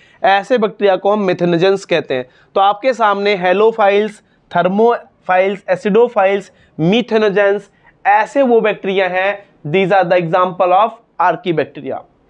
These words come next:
मेथेनोजेंस की एक और खास बात है कि ये जो होते हैं गट में, इन एनिमल्स की गट में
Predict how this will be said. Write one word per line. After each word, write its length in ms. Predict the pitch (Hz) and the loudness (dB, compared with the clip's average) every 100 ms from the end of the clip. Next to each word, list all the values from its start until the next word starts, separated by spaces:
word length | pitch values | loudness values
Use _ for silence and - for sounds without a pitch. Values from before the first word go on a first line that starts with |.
| _ _ _ _ _ _ _ _ _ _ _ - | _ _ _ _ _ _ _ _ _ _ _ -4
मेथेनोजेंस 720 | 196 226 269 277 294 311 311 | 0 0 2 0 0 0 -2
की 160 | - 262 | -2 0
एक 140 | 233 | 0
और 140 | 254 | -2
खास 260 | 262 254 240 | 0 -2 -2
बात 340 | 214 233 226 247 | 0 -2 0 -2
है 80 | |
कि 140 | 233 240 | -4 -2
ये 180 | 233 233 | -2 0
जो 160 | 233 226 | 0 2
होते 240 | 214 220 | 0 0
हैं 260 | 233 208 151 | 0 0 0
गट 220 | 208 - | -2 -2
में, 280 | 214 170 110 _ _ _ _ _ _ _ _ _ _ _ _ | -4 -4 -6 _ _ _ _ _ _ _ _ _ _ _ _
इन 160 | 233 254 | 0 2
एनिमल्स 420 | 240 226 240 240 | 2 0 0 0
की 120 | 247 | -2
गट 320 | 202 165 220 220 | -4 -2 0 0
में 280 | 214 151 | -2 -4